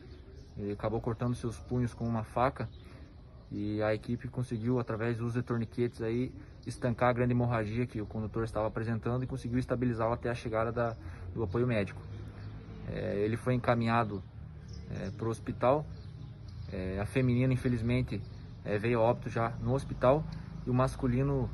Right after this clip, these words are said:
é, veio a óbito já no local do acidente. É, o indivíduo está agora, o condutor do veículo, né, está no hospital, é, aguardando cirurgia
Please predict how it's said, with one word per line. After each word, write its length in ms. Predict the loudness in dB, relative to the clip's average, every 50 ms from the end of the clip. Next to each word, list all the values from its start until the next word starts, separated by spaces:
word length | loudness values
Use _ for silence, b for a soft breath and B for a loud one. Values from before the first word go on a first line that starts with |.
| -4 -6 -6 -6 -4 -4 -2
é, 160 | 0 0 0
veio 220 | 2 2 2 4
a 20 | 6
óbito 300 | 4 4 2 2 0 2
já 180 | 2 2 2
no 80 | 2 2
local 340 | 2 2 2 4 2 2 4
do 80 | 2
acidente. 400 | 0 -2 -2 -2 0 0 -2 -2 B B B -14 -8 -4
É, 140 | 0 0 2
o 100 | 4 4
indivíduo 340 | 4 4 6 6 6 6 4
está 160 | 4 6 6
agora, 440 | 6 8 8 8 8 8 6 4 2 -4 -14 -16 -10 -10
o 60 | -8
condutor 340 | -2 0 0 2 2 2 0
do 80 | 2 2
veículo, 300 | 0 -2 0 -2 -2 -2
né, 60 | -2
está 380 | -4 -4 -2 0 0 0 0 -2 B B B B B B -2
no 80 | 0
hospital, 500 | 0 0 -2 -6 4 6 8 8 8 6 2 -4 -14 -12 -6
é, 220 | -2 0 2 2
aguardando 340 | 2 4 2 2 2 2 0
cirurgia 560 | 2 2 4 6 6 6 6 6 4 4 4